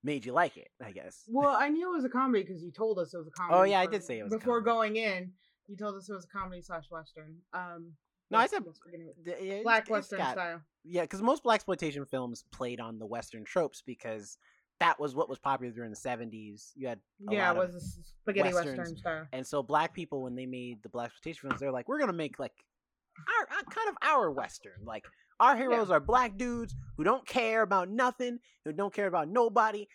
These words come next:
Speaker 1: except they woman and getting they money. That's it.
Speaker 2: And not getting a little Richard.
Speaker 1: And saving the community." And, like, that, 'cause Shaft, for example, Shaft is not a cop or,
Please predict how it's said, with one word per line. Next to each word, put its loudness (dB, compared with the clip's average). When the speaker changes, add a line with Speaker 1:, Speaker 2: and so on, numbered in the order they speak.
Speaker 1:
except -4
they -2
woman 4
and -2
getting 0
they 2
money. -6
That's -2
it. -16
Speaker 2:
And -10
not -2
getting -4
a -6
little -4
Richard. -8
Speaker 1:
And 0
saving 2
the 6
community." 2
And, -2
like, 2
that, 0
'cause 0
Shaft, 4
for 2
example, 0
Shaft 2
is -6
not 0
a -2
cop 4
or, 4